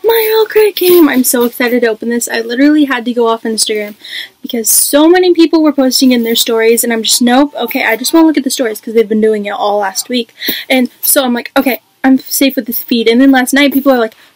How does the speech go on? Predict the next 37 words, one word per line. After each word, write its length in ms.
"Here's 260
what 100
I 120
got, 260
my 80
All 160
Crate, 280
here's 220
what 100
I 40
got, 180
my 140
All 80
Crate." 220
And 180
luckily, 380
I 100
read 160
the 80
comments 360
before 260
I 100
looked 380
at 80
the 60
pictures. 440
I 80
don't 80
know 100
why 220
I 80
do 100
that. 320
I 60
do 100
that 180
sometimes. 440